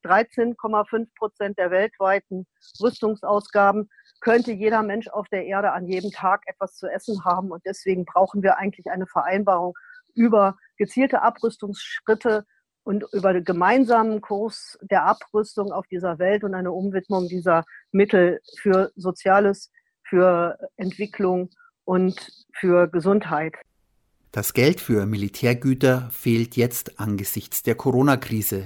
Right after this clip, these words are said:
Speaker 2: wie Katrin Vogler völlig zu Recht feststellt. Es fehlt im Gesundheitssektor,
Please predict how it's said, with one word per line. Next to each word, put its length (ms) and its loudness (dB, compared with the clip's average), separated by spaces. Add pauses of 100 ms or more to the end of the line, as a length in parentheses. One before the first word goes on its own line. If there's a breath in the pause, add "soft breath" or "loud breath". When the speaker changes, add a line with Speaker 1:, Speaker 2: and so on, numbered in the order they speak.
Speaker 2:
wie 280 -8
Katrin 460 -2
Vogler 480 -2
völlig 500 -8
zu 140 -4
Recht 240 -4
feststellt. 840 -6
Es 220 -14
fehlt 280 -6
im 120 -2
Gesundheitssektor, 960 -2